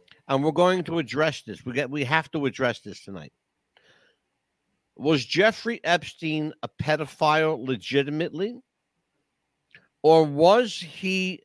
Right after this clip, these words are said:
set up to expose people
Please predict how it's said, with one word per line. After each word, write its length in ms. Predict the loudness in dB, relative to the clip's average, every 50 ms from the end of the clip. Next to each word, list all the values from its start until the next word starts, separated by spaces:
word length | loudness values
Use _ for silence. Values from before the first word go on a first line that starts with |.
| _
set 600 | _ -14 -10 -8 -8 -2 2 4 4 4 4 0 _ _ _
up 320 | 2 2 2 2 -2 -10 -12 -12 -12 _ _ _ _ _ _ _ _ _ _ _ _ _ _ _ _ _ _ -20 _ 4
to 200 | 6 6 6 6
expose 760 | 2 0 -6 -8 0 _ 8 10 12 12 10 8 4 0
people 580 | -8 -6 -2 -2 -2 -2 0 -2 -2 -2 -4 -8